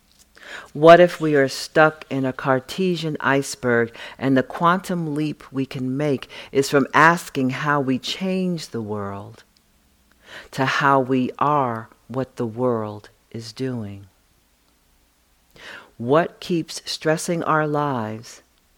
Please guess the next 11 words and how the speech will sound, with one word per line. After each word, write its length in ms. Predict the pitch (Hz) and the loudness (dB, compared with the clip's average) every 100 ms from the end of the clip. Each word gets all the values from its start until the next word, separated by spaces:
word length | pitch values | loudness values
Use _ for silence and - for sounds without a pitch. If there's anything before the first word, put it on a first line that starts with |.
| _ _ _ _ - | _ _ _ _ -6
And 260 | 147 147 151 | -2 -2 0
what 260 | 196 185 - | 0 0 -2
if 180 | 175 - | -6 -4
these 240 | 170 160 - | -6 -6 -4
irritants 920 | 185 185 147 - 120 107 - - - _ _ _ _ - | 0 0 -2 -6 -10 -10 -14 -20 -20 _ _ _ _ -6
are 220 | 127 123 - | -6 -4 -2
allies 840 | 156 165 120 101 95 98 110 - _ _ _ _ _ _ | -2 -2 -6 -8 -10 -14 -18 -20 _ _ _ _ _ _
we 140 | 131 123 | -8 -8
have 420 | 117 151 135 135 | -6 -2 -2 -4
not 360 | 131 135 143 - | -4 -4 -6 -10
yet 320 | 123 127 127 | -10 -8 -8